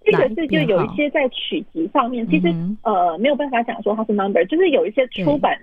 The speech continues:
Speaker 2: 商，
Speaker 1: 对。
Speaker 2: 他在出版那个，呃，波兰舞曲曲集的时候，他们也会有他们自己的，呃，第一号、第二号、第三号、第四号。那可是
Speaker 1: 嗯哼。
Speaker 2: 就有可能每一个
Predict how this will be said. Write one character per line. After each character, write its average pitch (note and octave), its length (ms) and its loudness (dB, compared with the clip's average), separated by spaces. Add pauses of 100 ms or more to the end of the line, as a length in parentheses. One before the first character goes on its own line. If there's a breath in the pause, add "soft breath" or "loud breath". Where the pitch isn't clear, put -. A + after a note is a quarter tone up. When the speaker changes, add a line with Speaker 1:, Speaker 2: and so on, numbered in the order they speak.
Speaker 2:
商， G3+ 160 -2
Speaker 1:
对。 - 20 -8
Speaker 2:
他 C4 140 2
在 C4 100 0
出 C4+ 220 -2
版 A#3+ 240 0
那 G3+ 100 -2
个， - 180 2 (360)
呃， G3 80 2
波 D4 180 4
兰 A#3 180 2 (120)
舞 G#3 160 2
曲 - 240 0
曲 - 200 -2 (120)
集 F3 160 0
的 B3 160 4
时 F#3+ 180 -2
候， A3+ 240 2 (240)
他 F#4+ 80 -2
们 G#4 140 2
也 F#3 100 4
会 D4 140 2
有 F#3 100 4
他 B3+ 100 -2
们 A3 140 -2
自 A#3+ 120 -4
己 - 100 -4
的， - 180 2
呃， G#3+ 140 2
第 C#4+ 160 -2
一 D#4+ 80 0
号、 D#4+ 180 2
第 C#4+ 140 0
二 C4+ 100 0
号、 C4+ 140 -2
第 A#3+ 100 -4
三 A3+ 160 -2
号、 A3 80 0
第 A3+ 120 0
四 A3+ 120 -6
号。 A3 160 0 (180)
那 F4 120 2
可 F#3+ 100 2
是 G3 60 2
Speaker 1:
嗯 F3+ 80 -2 (100)
哼。 A3+ 100 -2 (160)
Speaker 2:
就 F#4 100 2
有 A#3+ 120 4
可 B3 140 -8
能 F3+ 160 -8
每 E3 140 -6
一 A#3 180 -2
个 B3 260 2